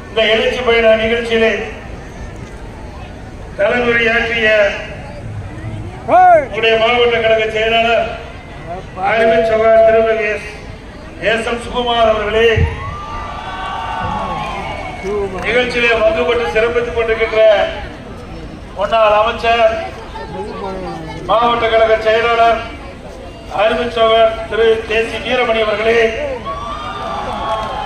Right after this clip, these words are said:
Speaker 1: நிகழ்ச்சியிலே பங்கு பெற்று சிறப்பித்துக் கொண்டிருக்கின்ற முன்னாள் அமைச்சர்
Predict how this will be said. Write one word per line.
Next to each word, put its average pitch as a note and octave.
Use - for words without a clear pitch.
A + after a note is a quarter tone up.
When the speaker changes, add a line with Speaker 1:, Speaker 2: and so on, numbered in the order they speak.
Speaker 1:
நிகழ்ச்சியிலே A#3+
பங்கு A3+
பெற்று A#3
சிறப்பித்துக் A#3
கொண்டிருக்கின்ற A3+
முன்னாள் G#3+
அமைச்சர் A3